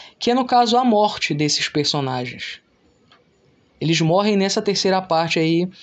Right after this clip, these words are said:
que é a parte chamada delírio, né? Da mesma forma que os personagens da obra do Shakespeare também morrem, né? Então vamos lá. É nesta subida e nesta descida, sem guia angélico,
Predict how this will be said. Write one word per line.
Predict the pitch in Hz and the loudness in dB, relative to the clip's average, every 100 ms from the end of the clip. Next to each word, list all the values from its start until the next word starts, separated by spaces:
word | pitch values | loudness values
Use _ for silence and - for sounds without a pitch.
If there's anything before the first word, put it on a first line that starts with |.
| - - - | -20 -20 -4
que | 175 | -2
é | |
a | 170 | 0
parte | 165 170 - | 0 0 0
chamada | 175 170 170 | 0 0 0
delírio, | 151 190 170 170 190 147 123 _ - | 0 2 2 2 2 0 -6 _ -14
né? | 139 151 185 - _ _ - - _ - | -6 -6 -6 -16 _ _ -20 -20 _ -2
Da | 175 | 0
mesma | 180 202 233 | 2 2 2
forma | 220 202 214 202 | 2 2 2 0
que | 208 | 0
os | 196 | 0
personagens | 196 185 202 170 170 180 160 - - | 0 0 0 2 0 0 -2 -4 -4
da | 143 185 | 0 2
obra | 170 165 160 | 2 2 2
do | 196 | 0
Shakespeare | 214 - 202 240 - 156 | 0 2 2 2 -2 -6
também | - 214 185 247 | -2 0 2 2
morrem, | 180 160 143 143 _ _ _ _ _ _ _ - | 2 2 -2 -8 _ _ _ _ _ _ _ -8
né? | 135 175 - _ _ _ _ - - - _ - | -4 -4 -8 _ _ _ _ -20 -20 -20 _ -6
Então | 170 | 0
vamos | 214 240 | 2 4
lá. | 175 131 - - - - - - | 2 0 -8 -6 -2 -2 -6 -6
É | - 277 | -2 2
nesta | 233 262 247 - | 2 2 0 -2
subida | 165 - 269 170 220 196 143 | -2 0 0 2 2 2 0
e | 214 | 2
nesta | 214 254 - 202 | 4 2 2 0
descida, | 165 208 - 226 254 160 123 _ _ - - - - - | 2 2 2 2 2 0 -4 _ _ -20 -20 -20 -16 -4
sem | - 277 277 | 0 4 4
guia | 175 208 202 | 4 2 4
angélico, | 196 190 170 185 220 - - | 2 4 4 2 0 -4 -16